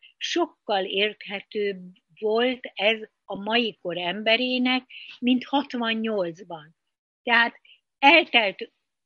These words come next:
azóta több mint ötven év, és most ezeket egy kicsit át, le kellett róla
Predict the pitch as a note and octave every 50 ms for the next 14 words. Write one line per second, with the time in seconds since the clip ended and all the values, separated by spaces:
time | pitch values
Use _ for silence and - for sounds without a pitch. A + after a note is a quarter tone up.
0 | _ - - A#3 A3+ G#3+ A3+ G#3 G3 - A3 G3 - - C4 B3+ G#3+ G#3 F#3+ F3+
1 | F3 B3 A#3 G#3 - - F3 E3 D#3 D#3 D#3 - - G3+ A3 A#3+ C4 C#4 C#4+ C#4+
2 | - _ _ _ _ _ _ _ _ - - A#3 A#3 - - - _ _ _ -
3 | A#3+ A#3+ A3+ B3 D4 E4 - - - _ - - A#3 A3+ B3 A3+ - - A#3 A3+
4 | - - A#3 - - - - C#4 C#4 - - G3+ F#3 - - - A#3+ A#3+ A3+ A3+
5 | - - _ _ - - A#3+ C#4 E4 - - B3 A#3 G#3+ G#3 G#3 G3+ - - -
6 | G3+ G#3 A3 A3 A3 G#3 G3+ F#3+ F#3+ -